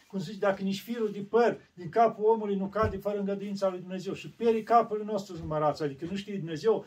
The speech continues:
cât ți-i foame, cât suferi, cât îi doare și așa. Știe Dumnezeu foarte bine. Dar totul depinde de noi. De la noi trebuie să pornească. Spune Mântuitorul, "Stau și bat."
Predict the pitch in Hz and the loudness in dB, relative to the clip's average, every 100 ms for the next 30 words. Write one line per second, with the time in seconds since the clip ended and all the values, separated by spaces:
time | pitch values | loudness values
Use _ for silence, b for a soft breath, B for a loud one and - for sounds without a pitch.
0 | B - 190 - 151 220 233 196 143 165 | B -10 -8 -4 -4 4 4 4 -2 -6
1 | - 233 226 147 175 180 156 214 233 170 | -6 -6 -6 -6 -6 -8 -2 4 4 2
2 | 139 165 - 226 - _ _ _ _ - | -4 -8 -4 -6 -6 _ _ _ _ -20
3 | - 226 226 220 202 202 208 196 202 196 | -10 -8 -8 -10 -10 -8 -10 -10 -12 -10
4 | 151 - _ _ _ _ 156 147 220 214 | -12 -14 _ _ _ _ -6 -2 -2 -2
5 | 196 180 - 185 160 156 151 127 90 _ | -8 -12 -10 -10 -8 -6 -6 -8 -10 _
6 | _ 147 156 151 214 214 190 - - 175 | _ 0 0 0 -2 -4 -8 -10 -12 -10
7 | 180 - - - - _ _ _ _ - | -8 -10 -12 -16 -18 _ _ _ _ -8
8 | 208 202 160 151 143 147 131 - 202 214 | -6 -4 -4 -6 -4 -6 -6 -2 -2 -2
9 | 196 196 175 175 | -6 -8 -4 -4